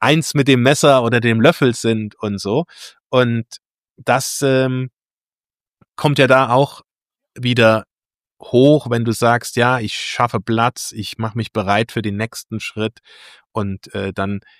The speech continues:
dann geht's einfach auch wieder los. Äh, der weitere Punkt, der ja da auch so, ähm, gezeigt worden ist, diesen Wandel zulassen, Vertrauen in den Prozess haben,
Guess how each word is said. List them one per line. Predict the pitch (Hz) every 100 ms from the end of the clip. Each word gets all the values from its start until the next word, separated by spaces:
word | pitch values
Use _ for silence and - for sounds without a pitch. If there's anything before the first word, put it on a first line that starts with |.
| -
dann | 104
geht's | 113 -
einfach | 104 110 98
auch | 98 101 - _
wieder | 107 107
los. | 107 95 92 - - _ _ _ _ _ -
Äh, | 110 107 101 -
der | 107
weitere | 107 147 185 170
Punkt, | - 185 220 220 _ - _ -
der | 131 123 123 120 -
ja | 123
da | 120 113
auch | 135 165 -
so, | - 131 123 120 - -
ähm, | 110 110 107 107 - _ -
gezeigt | 120 - 131 - 156
worden | 147 147 147
ist, | 139 -
diesen | - 110 - _ _ -
Wandel | 90 117 196 175 147 117
zulassen, | - - 175 202 185 170 - 170 170 165
Vertrauen | 151 135 - 120 135 170 165
in | 139
den | 127 123
Prozess | - 120 - - 175 -
haben, | 135 127 143 151 165 170 170